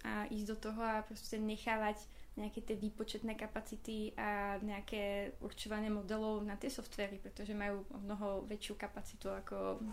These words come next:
člověk, povedzme si na rovinu. A, eh, používat to jako nějaký podporný nástroj například při těch rozhodovaniach, že člověk dostane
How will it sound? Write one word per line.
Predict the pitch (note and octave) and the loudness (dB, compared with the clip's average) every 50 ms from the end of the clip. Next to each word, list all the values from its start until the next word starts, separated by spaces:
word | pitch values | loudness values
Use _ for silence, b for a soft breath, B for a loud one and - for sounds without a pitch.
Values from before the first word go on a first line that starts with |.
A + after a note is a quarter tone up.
| - - | -2 -4
člověk, | - - G3+ F#3 F#3 G3+ - | -2 -2 0 2 2 0 0
povedzme | - - G3+ G3 G3 G3 | -2 -2 -2 0 0 -2
si | F#3+ - G#3 | -2 -2 -4
na | - F#3 | -4 -4
rovinu. | F3+ G3+ G#3 G#3 B3+ C#4 B B B B B B B B B B B B B B B B B B - - - | -2 -2 2 4 4 2 B B B B B B B B B B B B B B B B B B -4 6 8
A, | A#3 A#3 A3+ A3 A3 A3 A3 A3 A3 A3 A3 A3 A3 G#3+ - - - | 10 10 12 12 12 12 12 12 10 10 8 6 2 0 -4 -2 2
eh, | A3+ A3 A3 G#3+ G#3+ G#3+ G#3+ G#3+ | 2 4 6 6 6 6 6 8
používat | - B3 A#3+ B3 A#3+ B3+ B3 B3+ B3 B3 | 8 8 10 10 10 10 10 10 8 6
to | B3 - | 4 2
jako | A#3 A#3 A#3+ - - A#3+ | 2 2 4 6 4 6
nějaký | A#3+ A#3 A#3 A#3+ B3 C4 C4 | 6 6 4 4 4 4 4
podporný | B3+ - B3 B3+ - - C4+ C4 B3+ B3+ | 4 4 0 2 6 4 6 8 8 8
nástroj | B3 A#3 A3+ A3 - - B3 | 8 6 4 0 0 0 2
například | A#3 A#3 A3+ - B3 - A#3+ A#3 | 2 2 0 0 0 0 0 0
při | - A#3+ A#3+ | 0 -4 0
těch | - C4 B3+ C4 A#3+ | 2 2 4 4 2
rozhodovaniach, | G#3+ G#3+ A3 B3 A3+ G#3 F#3+ F#3+ F#3 F3+ - F#3+ | 2 4 4 4 4 4 2 0 -2 -2 -2 -2
že | G3 G#3 G3+ | -2 -2 -2
člověk | - - - A3 A3+ A3+ A3 | -2 0 0 2 2 2 2
dostane | G#3+ A3 A3 - - A3+ A#3 A#3 A3+ | 2 0 0 2 0 0 2 2 2